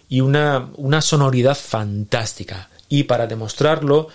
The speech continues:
voy a leerte un fragmento de un discurso de Luther King. No el famoso "I Have a Dream", del que ya hemos hablado en otras ocasiones, sino de otro llamado "He visto la tierra prometida" y que el doctor King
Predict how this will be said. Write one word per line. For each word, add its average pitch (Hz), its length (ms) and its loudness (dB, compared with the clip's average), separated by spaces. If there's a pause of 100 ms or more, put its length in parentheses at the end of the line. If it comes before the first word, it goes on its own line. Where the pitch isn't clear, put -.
(260)
voy 127 200 4
a 139 60 2
leerte 127 560 2
un 127 160 0
fragmento 123 760 0 (260)
de 123 100 0
un 123 80 0
discurso 123 440 0
de 113 80 0
Luther 107 320 -6
King. 165 160 0 (180)
No 151 340 4
el 175 60 4
famoso 135 400 0
"I 107 60 0
Have 110 180 -4
a 120 60 0
Dream", 180 300 0 (100)
del 113 200 -4
que 113 120 0
ya 117 80 2
hemos 117 180 -2
hablado 113 240 0
en 110 60 -4
otras 110 240 -4
ocasiones, 139 520 0 (300)
sino 120 340 0
de 120 180 4
otro 151 500 2 (140)
llamado 127 640 2
"He 127 140 0
visto 135 360 0
la 127 160 -2
tierra 117 220 0
prometida" 123 720 0
y 127 100 -2
que - 80 -2
el 113 80 2
doctor 117 360 0
King 135 260 0